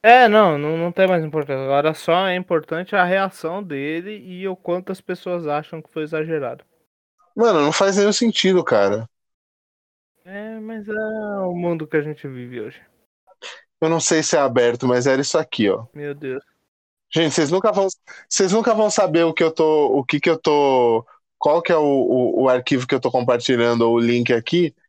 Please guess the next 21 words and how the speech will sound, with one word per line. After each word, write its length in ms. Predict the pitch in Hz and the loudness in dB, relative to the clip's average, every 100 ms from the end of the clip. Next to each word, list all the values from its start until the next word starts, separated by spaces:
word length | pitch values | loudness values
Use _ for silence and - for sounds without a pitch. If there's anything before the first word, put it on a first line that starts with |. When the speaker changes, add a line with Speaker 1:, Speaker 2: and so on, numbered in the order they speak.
| _ _ _ _ | _ _ _ _
Speaker 2:
mas, 800 | 139 135 135 139 131 - - - - | 0 2 2 0 0 -2 -2 -4 -4
enfim, 360 | 147 143 117 | -2 0 0
é, 360 | 110 110 - - 82 - - | 2 2 0 -6 -10 -10 -4
faz 300 | - 139 - | 0 0 0
parte 340 | 135 131 135 | 0 2 0
da 120 | 131 | 0
mitologia 680 | 135 135 131 131 120 123 120 | 0 0 2 2 2 0 0
do 520 | 123 117 113 113 123 _ _ _ _ - | 0 0 -2 -4 -10 _ _ _ _ -8
Speaker 1:
É, 380 | 139 143 143 147 | -4 0 0 2
não 220 | 170 156 | 2 4
dá. 240 | 139 120 - _ _ _ _ - | 2 2 -4 _ _ _ _ -4
Speaker 2:
Faz 220 | 131 123 | -2 -2
Speaker 1:
Só 100 | 139 | -2
Speaker 2:
parte 120 | 139 | -2
Speaker 1:
isso 80 | - | -2
que 60 | 143 | -6
eu 80 | 131 | -6
digo, 220 | 123 127 | -10 -14
não 280 | 127 135 135 | -12 -10 -8
dá. 200 | 123 110 _ - | -10 -14 _ -2
Speaker 2:
Não? 320 | 131 151 | 0 0